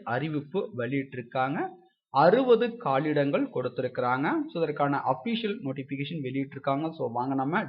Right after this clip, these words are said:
டீட்டெயிலா பார்க்கலாம். So, டீட்டெயிலா பார்ப்பதற்கு முன்னாடி இப்பதான் நம்ம சேனலுக்கு ஃபர்ஸ்ட் டைம்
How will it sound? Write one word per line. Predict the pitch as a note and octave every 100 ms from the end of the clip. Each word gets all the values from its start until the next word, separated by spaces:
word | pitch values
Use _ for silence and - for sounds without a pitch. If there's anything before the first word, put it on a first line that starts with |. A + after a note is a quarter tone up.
| A#2+
டீட்டெயிலா | D3+ G3 E3 D3+ C4 C#4+ -
பார்க்கலாம். | C3+ A2+ A2 G2 F#2 - _ _ _ _
So, | G#3
டீட்டெயிலா | F3+ E3+ F3 F3
பார்ப்பதற்கு | C#3+ C3+ C#3 C#3 C3+ - -
முன்னாடி | B2 B2+ C#3 C3+ D#3+ F3+ - _ _ _ _ -
இப்பதான் | A3 - A3 A3
நம்ம | G#3 F#3
சேனலுக்கு | F3 E3 E3 E3 E3+
ஃபர்ஸ்ட் | E3+ D3+ C#3 -
டைம் | D3+ D3